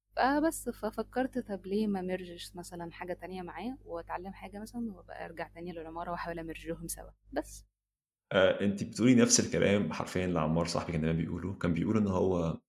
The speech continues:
Speaker 2: في تول اسمها جراس هوبر كان بيستخدمها في مشروع التخرج بتاعه، والدكاترة كلها قعدت تتريق عليه، زي ما قال لك هيفعصك ومش عارف ايه، <laughs> هو بقى برضه قعد يتريقوا عليه كده.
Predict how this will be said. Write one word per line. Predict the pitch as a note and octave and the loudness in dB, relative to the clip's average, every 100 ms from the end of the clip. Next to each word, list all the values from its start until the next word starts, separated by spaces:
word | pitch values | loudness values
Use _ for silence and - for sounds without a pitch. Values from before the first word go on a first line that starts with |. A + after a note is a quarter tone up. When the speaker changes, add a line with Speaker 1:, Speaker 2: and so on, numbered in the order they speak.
| _ _ | _ _
Speaker 2:
في | - A#2 | 0 0
تول | A#2 A#2+ | 6 6
اسمها | A#2 G#2+ G2+ | 6 4 2
جراس | E2 E2+ F2+ F#2 - - | 0 2 4 4 2 0
هوبر | F2 A#2 A#2 - _ | 0 0 0 -6 _
كان | E2+ E2+ | -6 -2
بيستخدمها | E2 - E2 F2+ F#2 F2 E2+ E2 | -2 -2 0 0 0 -2 -2 -4
في | E2 | -4
مشروع | E2 F2 F2+ | -2 -2 -2
التخرج | - F2 | -2 2
بتاعه، | D#2+ E2+ F2 G#2+ A#2+ _ _ _ _ | 2 4 2 2 -2 _ _ _ _
والدكاترة | - F#2+ G2+ G#2 - | 2 4 6 6 4
كلها | G2+ G2 | 4 6
قعدت | G2+ F#2+ | 6 6
تتريق | F2+ E2 | 2 4
عليه، | A#1 G1+ - | 2 0 -6
زي | - G2+ | 2 6
ما | G2 - | 6 8
قال | - F2+ | 6 6
لك | F2 | 4
هيفعصك | E2+ E2+ E2 F2 E2+ E2+ | 4 2 4 4 6 2
ومش | D2+ D#2+ | -2 0
عارف | D2 - | -2 2
ايه، | G2 | 2
<laughs> | G2+ - | 4 4
هو | G#2 | 4
بقى | G2+ F#2 | 4 2
برضه | G2 G2+ - | 2 2 0
قعد | - - | -2 -6
يتريقوا | _ F2 E2+ | _ 2 4
عليه | D#2+ F2 | 4 0
كده. | - A#2+ | -6 -10